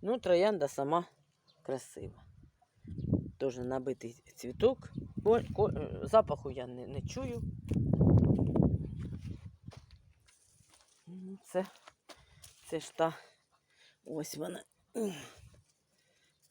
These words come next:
Ось вона цвіте. Хюманіті. Це всі пообрізала, опять ідуть вон,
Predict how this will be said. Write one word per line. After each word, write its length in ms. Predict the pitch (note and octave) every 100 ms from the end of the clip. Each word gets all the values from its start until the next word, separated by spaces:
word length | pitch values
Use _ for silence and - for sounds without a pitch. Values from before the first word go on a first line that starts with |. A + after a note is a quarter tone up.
| _ _ _ _ _ _ _ _ _ F4+ E4 C#4+
Ось 200 | F#3+ D#3+
вона 300 | D#3 C#3+ D#3+
цвіте. 880 | E3 - - D#3 D#3+ - F3+ E3 - - - - _ - - - _ - - - - - - - _ - - _ _ - - -
Хюманіті. 920 | F#3 F#3 D#3 C#3 C3+ F3 A#3+ - E4 F4+ _ _ _ _ _ _ _ -
Це 60 | F#3
всі 220 | - B3
пообрізала, 880 | - G#3+ G3+ G3+ G#3 G#3+ B3 F#3+ D#3+
опять 480 | D3 - D#3+ A#3 B3+
ідуть 320 | C4+ C4 C4+
вон, 180 | C4 C4+